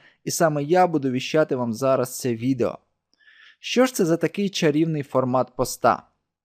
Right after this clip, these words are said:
Це формат поста, в якому ви пропонуєте людям якусь цінну пропозицію, якийсь цінний інфопродукт по вашій темі від вас,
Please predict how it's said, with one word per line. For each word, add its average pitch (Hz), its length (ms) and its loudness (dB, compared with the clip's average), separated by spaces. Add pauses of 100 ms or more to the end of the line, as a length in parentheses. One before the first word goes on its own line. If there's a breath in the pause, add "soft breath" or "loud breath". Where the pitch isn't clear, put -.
(280)
Це 233 140 2
формат 185 420 0
поста, 196 400 4
в 175 60 -2
якому 143 520 -2
ви 160 240 2
пропонуєте 143 800 -2
людям 151 420 -2
якусь 127 440 -2
цінну 160 460 -4
пропозицію, 165 840 4
якийсь 147 480 -4
цінний 160 460 -2
інфопродукт 143 680 2
по 131 120 -2
вашій 131 340 0
темі 123 400 0
від 135 180 -6
вас, 214 380 0